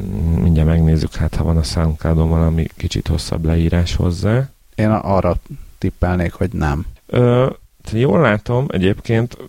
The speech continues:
Speaker 1: ilyen van több, ö, Obama nulla, egy, kettő, három és hasonló, igen, négy darab hangminta van feltöltve, mindegyik két másodperces.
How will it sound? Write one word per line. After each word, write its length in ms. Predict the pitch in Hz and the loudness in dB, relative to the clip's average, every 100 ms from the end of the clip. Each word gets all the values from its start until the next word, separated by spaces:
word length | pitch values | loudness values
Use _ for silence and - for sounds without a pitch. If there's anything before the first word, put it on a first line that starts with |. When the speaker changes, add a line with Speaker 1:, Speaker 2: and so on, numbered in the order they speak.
| _ | _
Speaker 1:
ilyen 680 | 90 104 104 104 101 104 113 _ - | 0 2 4 2 0 -2 -8 _ -4
van 280 | 110 127 120 | 0 0 0
több, 300 | - 113 92 | 2 2 4
ö, 280 | 104 98 98 - | 4 4 4 0
Obama 420 | - 120 117 104 | 0 2 4 4
nulla, 420 | 101 120 123 113 101 | 2 2 2 4 2
egy, 160 | 104 | 0
kettő, 340 | - 101 - 98 | 0 -2 0 0
három 400 | 101 98 92 95 | 2 2 2 0
és 120 | - | 0
hasonló, 640 | 107 - 95 92 92 - - | -2 2 2 4 4 2 -2
igen, 360 | 95 90 - - | 0 0 -2 -2
négy 260 | 120 104 | 2 2
darab 440 | 92 95 85 - 95 | 2 2 2 -2 -2
hangminta 440 | 95 92 90 92 | 0 2 0 2
van 180 | 90 90 | 0 0
feltöltve, 760 | - 90 92 120 120 131 131 123 - - | 0 0 0 -2 -2 0 -2 -4 -12 -2
mindegyik 340 | 107 87 85 | 2 4 2
két 260 | - 90 - | 0 -2 0
másodperces. 920 | 85 - - - 85 - 78 - | -2 0 -2 0 -2 -2 -4 -6